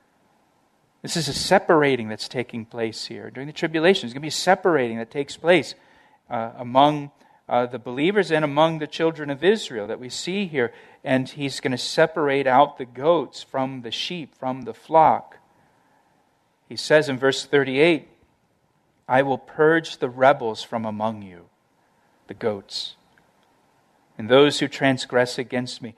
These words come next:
I, I will bring them out of the country where they dwell, but they shall not enter the land of Israel. Then you will know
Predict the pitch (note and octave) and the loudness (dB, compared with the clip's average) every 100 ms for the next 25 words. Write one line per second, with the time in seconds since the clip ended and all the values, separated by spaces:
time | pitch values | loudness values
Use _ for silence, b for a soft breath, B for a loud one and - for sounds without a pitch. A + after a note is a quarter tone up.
0 | b b - C3+ D3 D3 C#3+ D#3 C#3+ B2 | b b 0 4 4 4 4 4 -4 -4
1 | C3+ D3 C#3+ C#3 C3 D3+ C#3+ C#3 B2+ - | -2 -2 -2 0 4 4 2 -10 -12 -6
2 | D#3 D#3 - D3 C3 B2+ B2 A#2+ C3+ C3+ | -4 -4 -6 -6 -4 -2 -2 -4 0 6
3 | C#3+ C3+ B2 A2+ B2 B2+ - B2+ A#2 A#2 | 6 4 -2 -4 -4 -4 -4 -4 -4 0
4 | B2+ C#3 D3+ - D3 C#3 C#3+ C#3+ C3 B2 | 2 4 2 -6 -8 -8 -6 -10 -8 -6
5 | B2 B2+ C#3 C3 A2+ C3 C3 - C3 B2 | -2 -2 0 -2 -6 -6 -6 -4 -4 -4
6 | b b b b A2+ D3 E3+ F3 E3+ D3+ | b b b b 0 4 4 2 0 0
7 | C#3 C3 B2+ C3+ C3+ | 0 0 2 4 2